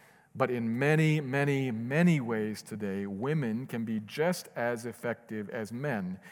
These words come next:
in wielding modern forms of power to protect, sometimes even more so. So for our purposes today, we should change this and think not just sons, but children, little boys, little girls, both, given by God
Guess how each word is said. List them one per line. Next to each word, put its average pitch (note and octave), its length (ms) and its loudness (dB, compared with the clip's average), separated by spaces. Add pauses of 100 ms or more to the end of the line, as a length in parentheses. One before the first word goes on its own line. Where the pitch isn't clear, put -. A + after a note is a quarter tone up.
(140)
in G#2+ 220 -6
wielding A2+ 420 -4
modern B2 560 -2
forms G2 380 -8
of F#2 100 -14
power E2+ 440 -8
to - 80 -18
protect, - 500 -14 (240)
sometimes C#3 280 -6
even C3 120 -4
more B2 160 0
so. - 200 -14 (920)
So - 100 -12
for B2 140 -4
our B2+ 60 0
purposes E3+ 340 -6
today, C3 320 2 (320)
we A#2 80 -8
should - 180 -10
change D#3+ 440 0
this G#2+ 220 -4
and G#2+ 140 -4
think A2+ 240 -8
not A#2+ 160 -2
just - 280 -8
sons, B2 420 -2
but A#2 280 -6
children, A#2+ 580 -4 (1800)
little C3+ 220 -2
boys, C#3 360 2
little B2+ 200 -4
girls, B2 240 0
both, - 480 -4 (520)
given E3 380 -4
by D#3 220 0
God G#2+ 520 -2